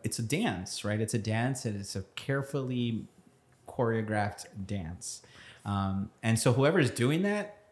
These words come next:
I hope you realize this is an act of, if you don't recognize that as an act of love and an act of, of, of, of, you know, grat-, I don't know if gratitude is, well, yeah, I guess it's, I mean, it's gratitude. I'm, if they love you, it's because they're great.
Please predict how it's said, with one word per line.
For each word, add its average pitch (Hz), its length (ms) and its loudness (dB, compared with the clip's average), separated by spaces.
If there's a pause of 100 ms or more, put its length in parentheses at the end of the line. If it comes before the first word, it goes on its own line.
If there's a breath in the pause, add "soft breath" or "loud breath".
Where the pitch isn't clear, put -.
I 113 60 0
hope 160 180 6
you 120 100 4
realize 98 680 2
this 143 160 0
is 139 100 4
an 92 120 2
act 98 240 0
of, - 80 -2 (220)
if 117 160 -2
you 156 80 4
don't 170 180 4
recognize 107 400 2
that 101 120 2
as 95 140 0
an 95 180 -4
act 107 260 -2
of 92 200 -4
love 107 300 0
and 101 100 -2
an 95 80 -2
act 98 220 -4
of, 95 180 -8 (440 soft breath)
of, 98 260 -2
of, 98 280 -4
of, 98 160 -4 (320)
you 220 120 0
know, 101 220 2
grat-, 107 340 2
I 151 100 2
don't 185 100 2
know 107 180 0
if - 80 -12
gratitude 104 460 2
is, 98 140 -4 (340)
well, 247 120 0
yeah, 294 120 -2
I 254 60 2
guess 170 200 2
it's, 101 160 -4
I 117 60 0
mean, 120 100 4
it's 107 140 -2
gratitude. 113 500 -4
I'm, 101 160 -2 (380)
if 110 100 -12
they 104 140 0
love 123 240 0
you, 123 40 4
it's 104 100 2
because 98 240 -4
they're 95 100 -4
great. - 220 -6